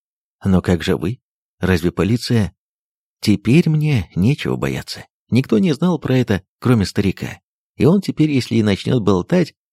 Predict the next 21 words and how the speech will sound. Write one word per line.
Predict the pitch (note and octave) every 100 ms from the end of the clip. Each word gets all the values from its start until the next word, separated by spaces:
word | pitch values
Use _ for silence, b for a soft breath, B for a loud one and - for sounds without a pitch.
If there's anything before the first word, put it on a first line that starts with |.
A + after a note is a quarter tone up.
| _ -
кто | - F3
же | C3
ему | A#2 C3
поверит? | A2 G2 C#3 G2+ - _ _ _ _ _ _ _
Нет, | E2+ F#2 F2 E2 -
ваших | D#2+ D3 C3+ -
писем | - D3 - A2+
он, | A#2
разумеется, | B2+ G#2 G2+ G#2+ A#2 -
не | G#2 G2+
отправлял | - - D#2 D#2 G#2 G2+ - _ _ _ _ -
и | A2
не | G#2+ G2
писал | F#2 - A2 C#3
вашему | A#2+ C3 B2+ B2
другу, | C3+ C#3 - - _ _ -
а | A2+
эксперта | G#2 - - C3+ A2+ G2 E2 _
от | G#2+ F2+
психологического | - G2 A2 G#2 G#2+ - G2 C3
общества | - - D#2+